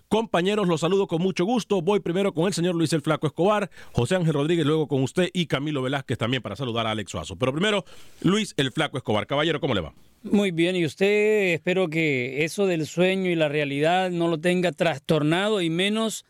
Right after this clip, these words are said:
Speaker 2: a el tigre que anda suelto.
Speaker 1: <laughs> El tigre que anda suelto lo tiene morado, acuérdese.
Speaker 2: Porque con-, conforme ese tema, no sé si vamos a estar alineados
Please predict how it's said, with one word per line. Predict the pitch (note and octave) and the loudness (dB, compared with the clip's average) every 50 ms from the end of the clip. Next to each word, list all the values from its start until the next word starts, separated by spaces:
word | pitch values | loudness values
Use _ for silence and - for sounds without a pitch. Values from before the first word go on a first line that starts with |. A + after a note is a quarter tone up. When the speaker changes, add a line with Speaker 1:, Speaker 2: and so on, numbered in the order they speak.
| _ _ _ _ _ _ _ | _ _ _ _ _ _ _
Speaker 2:
a | D#3+ D#3 D3+ D3 C#3+ C#3+ | -4 -2 -2 0 -2 -2
el | D3 D3 C3 | -4 -4 0
tigre | - F#3+ F#3+ F#3 F#3 F3 D#3 C3 | 0 0 0 2 0 -2 0 0
que | E3+ | 0
anda | E3 E3 D#3 D3 B2+ | 0 0 0 0 0
suelto. | - F#3 F#3 D#3 C3 - - - - - | 0 0 0 0 -2 -6 -14 -14 -6 -4
Speaker 1:
<laughs> | B2+ - - - - - - - - | -4 -4 -4 -6 -10 -6 -6 -2 0
El | D#3 D#3 C#3 - | 0 -2 0 -2
tigre | - G3 G3 G#3+ A3 G#3 | -2 -2 -2 -2 -4 -2
que | - A3 | -2 -4
anda | G#3+ A3 G#3+ G3 | -2 -2 -4 -2
suelto | - G3+ G#3 G3+ - G#3+ | -2 -2 -2 0 0 0
lo | F3+ D3+ | 0 0
tiene | - E3+ F3 F#3 | 0 -2 0 0
morado, | E3+ D#3 F3+ F#3+ E3 A#2 | 2 2 2 2 0 -2
acuérdese. | G#2 - - D#3+ B2 F#2+ E2+ - - - - _ _ _ _ _ - - - - - - - _ _ _ _ - _ _ - | -2 -2 -2 -2 -2 -4 -6 -10 -14 -18 -20 _ _ _ _ _ -20 -20 -20 -20 -20 -20 -20 _ _ _ _ -20 _ _ 0
Speaker 2:
Porque | E3+ F3 F3+ E3+ C#3+ F3+ F3 E3+ D#3+ D#3 - - - - | 0 2 2 0 0 0 0 0 0 -2 -4 -8 -14 -4
con-, | - G3+ F3+ F3+ F3 E3 - _ _ | 0 2 2 2 0 -2 -8 _ _
conforme | - F#3 F3+ F3 D3+ - B3 C#4 C#4+ D4 | 0 2 2 0 0 0 -2 -2 -2 -4
ese | B3+ - A#3+ | -2 -2 -4
tema, | F3 - A#3 G#3 G3 F3+ E3+ E3 D#3+ D3+ - - _ _ _ _ _ | -2 0 -2 0 0 0 0 0 -2 -2 -4 -8 _ _ _ _ _
no | - E3+ E3+ G3 G#3 | -2 0 2 4 4
sé | - - G#3+ G3+ | 4 2 0 0
si | - G#3+ G3 | 0 0 0
vamos | F#3+ F#3 G3+ G3+ D#3+ | 0 0 0 -2 -4
a | F3+ | -4
estar | D3+ - F3+ F3+ | -2 0 2 2
alineados | F#3+ F#3+ F#3 F3 E3+ E3+ F3+ F3+ F#3 F#3 G3 G#3 F#3+ - - | 2 2 2 2 2 2 2 2 2 2 2 0 -2 -6 -12